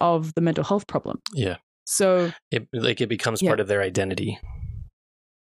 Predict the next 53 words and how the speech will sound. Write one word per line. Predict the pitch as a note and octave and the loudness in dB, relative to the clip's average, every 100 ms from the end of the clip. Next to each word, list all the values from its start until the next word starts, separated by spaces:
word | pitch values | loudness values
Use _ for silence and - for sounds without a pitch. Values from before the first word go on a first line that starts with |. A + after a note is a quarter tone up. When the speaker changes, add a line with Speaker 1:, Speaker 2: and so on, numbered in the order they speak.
| _ _ - | _ _ 0
Speaker 1:
Well, | C4 | 2
they're, | A#3+ B3 A#3+ | 4 2 2
I, | |
m-, | A3 A3 G#3 | 2 0 0
well, | G#3 B3+ B3+ | 2 4 4
they, | A#3+ A3+ A3+ - _ _ _ _ | 4 2 2 -4 _ _ _ _
you | C4+ | 2
know, | C4 | 4
it | G#3 A3 - | 4 0 0
could, | - C#4 A#3 - _ _ | 2 4 2 -2 _ _
it, | - - - _ _ _ - | 0 0 -4 _ _ _ 2
maybe | G#3 C4+ F#3 - | 4 4 2 2
it, | F3+ - | 2 4
it, | A3 | 2
it, | - G3+ | 4 2
it's, | G3 F#3+ - - | 0 -4 -6 -4
it's | G3 | 0
different. | G#3+ C4 E3 | 0 0 0
So | G#3 | 0
s-, | G3+ | -2
there | - G#3+ | 0 2
are | |
some | G3+ A#3+ | 4 4
people | A#3+ B3 A3 | 4 2 2
who | F#3 F#3+ | 4 2
see | - - F#3+ F#3+ F#3 - - | 2 2 2 4 2 -2 -4
the | F3 | 0
mental | F3+ F#3 F3 | 2 2 2
health | F3+ F3 | 0 0
problem | F#3 F3+ F3 - | 0 2 2 2
as, | D#3 D#3+ D3+ - - _ _ _ _ _ | 2 2 0 -4 -10 _ _ _ _ _
um, | D3+ D3+ C#3 - _ _ _ - | 0 2 2 -2 _ _ _ -4
because | F3+ A3+ G#3+ | -2 2 4
they | G#3 | 2
see | G3+ G#3+ | 4 2
it | F#3+ | 2
as | F3 | 2
an | |
illness, | - F3 A3+ A#3 | 2 2 2 2
they | F3+ | 2
see | E3+ - F3+ | 2 2 4
it | |
as | E3 - | 2 2
outside | D#3+ - F3+ F3+ | -2 2 2 2
of | E3+ | 2
themselves. | D#3 D3+ D#3+ G3 F4 - - | 0 2 2 0 -2 -8 -4
Speaker 2:
Hmm. | G#2+ G#2+ G#2+ - | -4 -4 -4 -2
Speaker 1:
So | C#3+ | 2
they | F#3+ F3 | 4 4
see | - B3 A#3+ | 4 4 6
it | |
as | G3+ - | 4 2
something | G3+ F#3 F3+ F3 E3+ E3 | 0 0 2 2 4 2